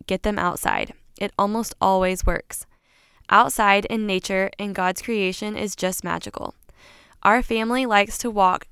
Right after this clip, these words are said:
to some trails near our house and take our kids' bikes out there. I feel like people passing us by on the trails smile so big,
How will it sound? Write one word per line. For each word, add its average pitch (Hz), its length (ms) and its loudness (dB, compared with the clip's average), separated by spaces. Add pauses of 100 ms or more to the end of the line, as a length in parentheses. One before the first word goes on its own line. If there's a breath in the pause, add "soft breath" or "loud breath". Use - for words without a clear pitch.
(120)
to 214 120 -6
some 202 220 -2
trails 202 320 2
near 226 160 -2
our 240 80 0
house 180 460 0
and 196 100 -8
take 202 160 -2
our 220 80 2
kids' 202 220 -2
bikes 175 320 0
out - 160 -4
there. - 260 -8 (680 soft breath)
I 208 120 2
feel 220 160 -2
like 247 140 0
people 262 240 2
passing 214 360 8
us 247 100 -4
by 208 160 2
on 208 100 2
the 214 60 -6
trails 185 380 0
smile 190 380 -2
so 196 340 -2
big, - 340 -4